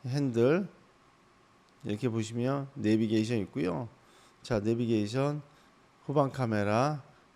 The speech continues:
네, 룸밀러 하이패스 있고요. 네, 운전석 조우석 열선 시트 있고요. 운전석 통풍 시트까지 들어가 있습니다. 스마트 키 있고요, 당연히요. 네, 요-, 여기서 에어컨 기능, 그다음에 핸들 열선.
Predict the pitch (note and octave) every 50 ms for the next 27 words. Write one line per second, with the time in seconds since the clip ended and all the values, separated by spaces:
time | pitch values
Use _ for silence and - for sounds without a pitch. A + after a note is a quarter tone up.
0 | _ _ - - G2+ A2 G#2+ G2+ G2 G#2 A2+ B2+ C#3 C#3+ C#3 C#3+ D3 D3 - D#3
1 | C3+ - - G2+ F#2 - - D3+ E3+ D#3+ C3 F#2+ - - _ _ _ _ _ _
2 | _ _ _ _ _ _ _ _ - - - - _ _ _ _ _ _ _ _
3 | _ _ _ _ _ _ _ _ _ _ _ _ _ _ _ _ _ _ _ _
4 | _ - A#2 A2 A2 C3+ E3 F3+ G#3 G#3 G#3 G3 G3+ - D3+ D3+ D#3+ D#3+ D#3 C#3+
5 | - F3 F3 D#3+ C3 A2+ A2+ A#2 D3 D3 C#3 D3 C#3 - - C#3 B2+ - - D3
6 | D#3 D3+ C3 A#2+ B2+ C3 C#3 C#3+ C#3 C3+ C3 E3 E3 D3+ D#3+ - - - - -
7 | - F3 D#3+ - F#3+ D#3 - - - - - C3 A#2+ A2+ A#2+ A2 G#2+ G2+ G2 -
8 | - G#2 G2 F#2+ F#2+ A2+ B2 A#2+ - D3+ C#3+ C#3+ C3+ - B2+ - - A2 F#2 E2+
9 | - - G2+ G2 G2+ F#2 F2+ F2+ F#2 F#2+ G#2 B2+ D3+ D#3 - - - - - -
10 | - _ - - G2+ F#2+ F2+ F2+ F2+ F#2 F#2 F2+ F#2 F#2 F#2 - B2+ B2+ B2+ B2
11 | G#2+ F#2+ F#2+ - - G2 F#2+ F#2+ F#2+ A2 C3 C#3+ D3 C3 B2 A#2 A2 G#2+ G2 G2
12 | G2+ C3+ D3 C#3 D3 C#3 A#2+ G2+ F#2+ F#2 - - - G#2 A2 B2+ D3 D#3